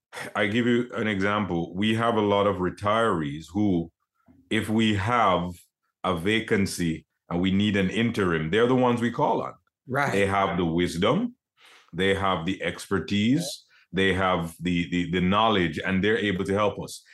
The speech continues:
Speaker 1: Now, they may not be able to do this full time, but they're willing to come in and be the interim and give guidance. We depend on these individuals also to give guidance to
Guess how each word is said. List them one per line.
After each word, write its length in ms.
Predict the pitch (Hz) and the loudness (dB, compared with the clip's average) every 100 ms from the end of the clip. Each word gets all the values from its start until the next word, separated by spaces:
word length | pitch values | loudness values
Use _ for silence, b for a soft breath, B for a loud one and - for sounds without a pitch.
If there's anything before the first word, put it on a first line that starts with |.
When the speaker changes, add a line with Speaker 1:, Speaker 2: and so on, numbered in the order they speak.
| B | B
Speaker 1:
Now, 180 | 104 101 | 0 2
they 160 | 110 | 4
may 200 | 123 143 | 4 4
not 220 | 139 120 98 | 4 2 2
be 220 | 110 98 | 0 0
able 320 | 107 104 101 | 0 0 -2
to 140 | - 101 | -2 -2
do 240 | 98 95 | 0 0
this 200 | 95 90 | 0 -2
full 280 | - 117 101 | -2 -2 0
time, 260 | 101 92 | 0 0
but 140 | 92 90 | 0 0
they're 160 | 95 | 0
willing 340 | 87 107 139 131 | 0 0 0 0
to 80 | 104 | -4
come 220 | 101 110 | -2 -2
in 200 | 98 90 - B | 0 -2 -6 B
and 160 | 104 101 | -2 0
be 100 | 101 | 2
the 180 | 98 95 | 0 0
interim 600 | 117 120 117 95 90 90 92 | 0 0 0 2 2 0 -2
and 200 | 95 87 | -2 0
give 220 | 95 82 | -2 0
guidance. 580 | 101 104 82 76 - - B B | 0 0 -2 -6 -12 -16 B B
We 200 | 107 107 | 0 2
depend 440 | 113 - 143 156 | 0 2 2 4
on 100 | 143 | 4
these 220 | 117 113 | 4 2
individuals 540 | 117 110 98 98 104 98 | 2 0 0 0 0 0
also 460 | 87 98 98 104 98 | 2 0 2 -2 -2
to 100 | 98 | -4
give 280 | 87 92 | -2 -4
guidance 480 | 87 95 92 95 - | -2 -2 0 -2 -4
to 200 | - 95 | -2 -4